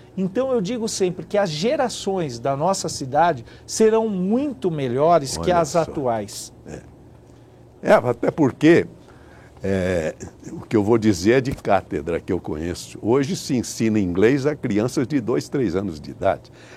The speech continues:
Speaker 2: Ah, é o método Montessori. A minha neta está nos Estados Unidos, a Débora vai chegar, graças a Deus, dia dezenove agora, ela aplica o método Mon-,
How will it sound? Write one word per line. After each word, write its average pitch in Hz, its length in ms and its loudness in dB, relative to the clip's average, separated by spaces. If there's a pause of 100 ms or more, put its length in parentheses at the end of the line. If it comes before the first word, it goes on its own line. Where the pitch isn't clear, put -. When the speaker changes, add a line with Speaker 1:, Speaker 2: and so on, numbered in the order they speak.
(140)
Speaker 2:
Ah, 98 160 -2
é 107 140 2
o 101 80 2
método 110 480 0
Montessori. 92 920 -6 (340)
A 85 100 -4
minha 101 260 4
neta 110 320 2
está - 240 -4
nos 98 160 -6
Estados 87 420 -4
Unidos, 101 720 -6 (180)
a 76 400 -12
Débora 98 420 0
vai 76 180 -10
chegar, 85 360 -8
graças 92 460 -4
a 82 80 -4
Deus, 82 320 -8 (340)
dia 87 220 -2
dezenove 87 540 -4
agora, 95 280 -4
ela 127 140 -2
aplica 110 400 -4
o 110 60 -4
método 98 420 -6
Mon-, 110 220 -8